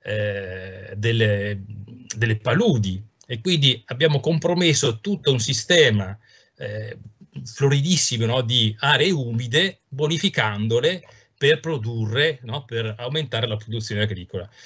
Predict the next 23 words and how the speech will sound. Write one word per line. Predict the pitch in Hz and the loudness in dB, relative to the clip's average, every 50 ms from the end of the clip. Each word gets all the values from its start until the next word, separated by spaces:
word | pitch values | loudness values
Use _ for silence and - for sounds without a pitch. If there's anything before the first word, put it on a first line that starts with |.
| - - _ - | -20 -16 _ 2
Ma | 196 220 220 214 | 4 6 6 6
anche | 208 196 - 220 214 214 | 6 6 6 4 4 4
qui, | - 170 165 175 180 170 151 143 | 2 0 0 0 0 0 -2 -6
in | 143 139 113 | -8 -8 -4
tempi | - 165 147 147 113 | -4 -2 -2 -2 -4
più | 110 139 | -6 -4
recenti, | 151 190 - - - 135 127 131 131 139 131 110 143 156 165 160 160 - _ _ _ _ _ _ | -2 -2 -2 0 0 0 0 0 0 -2 -6 -6 -4 -2 -2 -2 -4 -8 _ _ _ _ _ _
eh, | - 135 131 127 120 117 120 117 113 110 110 107 107 110 | -10 -6 -4 -2 -2 0 0 0 0 0 -2 -2 -2 -2
la, | 113 120 120 120 117 117 117 117 117 | 0 0 0 0 0 0 -2 -2 -2
no, | 123 127 123 | -2 -2 -2
l'im-, | 117 123 123 127 - - - 143 135 135 135 131 110 - | -4 -4 -6 -8 -10 -10 -4 -2 0 0 0 -2 -2 0
l'imbolimento | 135 135 143 143 131 143 151 147 143 131 143 147 151 151 139 151 139 | 2 4 6 6 8 6 6 6 6 4 4 4 4 2 2 0 0
dei, | 127 127 123 | 0 0 -2
dei | 117 131 131 127 | 0 -2 -2 -2
fossi, | - - 147 123 123 123 110 - - 123 117 113 | -2 -2 -2 0 0 0 -2 -2 -4 -4 -6 -4
anzi | - 143 139 139 131 110 - - | -4 -4 -4 -4 -4 -6 -8 -8
il | 113 110 107 110 | -6 -4 -2 0
tombinamento | 147 135 127 131 143 143 139 123 127 135 135 117 110 123 | 0 0 0 0 0 2 2 2 2 2 0 -2 -4 -6
dei | 135 139 | -6 -4
fossi, | - - 143 139 - 117 | -2 0 0 0 0 0
è | 110 | 0
quasi | 165 151 147 135 | 0 0 0 0
diventato | 113 110 117 117 110 110 135 131 127 113 - 117 110 107 | -2 -2 -2 -2 -2 -2 -2 -2 0 2 2 2 2 0